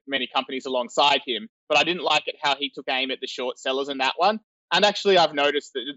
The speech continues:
that, that if, according to the asic disclosures, short sell, selling, uh, is still there in Megaport. So for me, um, it makes me feel a little bit uncomfortable given that it's such a, um,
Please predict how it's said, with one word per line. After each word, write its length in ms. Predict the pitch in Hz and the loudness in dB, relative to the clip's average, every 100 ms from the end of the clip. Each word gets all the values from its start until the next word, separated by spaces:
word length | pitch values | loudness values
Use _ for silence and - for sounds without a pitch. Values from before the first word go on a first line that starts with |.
| _ | _
that, 100 | 147 - _ | -8 -8 _
that 100 | 147 | -4
if, 160 | 151 143 151 | -2 -4 -6
according 360 | 175 175 156 | 0 0 0
to 120 | 143 139 | -4 -6
the 80 | - | -2
asic 280 | 139 - - | -2 -4 -12
disclosures, 540 | 131 - 127 131 127 | -12 -4 -2 -2 -4
short 360 | - - 151 - | -8 -2 0 0
sell, 300 | - 131 127 - | 0 0 -2 -8
selling, 520 | - 147 135 127 113 - | -2 2 2 0 -6 -4
uh, 60 | 139 | -2
is 180 | 151 | -2
still 260 | - 185 147 | 0 2 2
there 280 | 135 131 135 | 2 2 2
in 120 | 127 | -2
Megaport. 440 | 123 120 - 123 - _ _ _ | -4 -4 -4 -4 -4 _ _ _
So 180 | - 180 | 2 2
for 140 | 175 196 | 4 4
me, 400 | 214 202 196 - _ _ _ - | 6 6 4 -2 _ _ _ 2
um, 360 | 175 175 175 | 6 4 4
it 100 | 190 | 2
makes 220 | 196 247 - | 2 2 0
me 100 | 208 | -2
feel 240 | 202 190 | 2 2
a 40 | |
little 240 | 180 175 165 | 2 0 2
bit 120 | 165 | 4
uncomfortable 680 | 147 143 147 147 - 151 147 | 2 2 -2 -4 -4 -2 0
given 300 | 151 143 143 | 0 -2 0
that 100 | 135 | -2
it's 180 | 127 - | -2 -2
such 240 | 135 - | -2 0
a, 300 | 143 135 131 | 0 0 0
um, 420 | 110 127 120 113 | 0 0 -2 -8